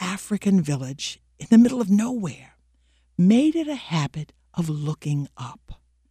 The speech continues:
Planes from the World Food Program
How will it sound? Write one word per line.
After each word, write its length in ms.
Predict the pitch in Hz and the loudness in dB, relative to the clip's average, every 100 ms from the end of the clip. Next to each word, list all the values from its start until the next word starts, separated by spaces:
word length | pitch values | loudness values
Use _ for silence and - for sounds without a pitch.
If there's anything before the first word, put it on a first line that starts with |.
| _ _ _ _ | _ _ _ _
Planes 720 | - 247 254 190 123 131 127 | 2 6 6 6 2 -4 -10
from 200 | - 147 | -6 -4
the 80 | 143 | -4
World 360 | 147 180 185 165 _ | -6 -4 -4 -8 _
Food 300 | 233 220 - | 2 2 2
Program 800 | - 127 117 - 127 117 120 | -10 -16 -16 -20 -20 -20 -20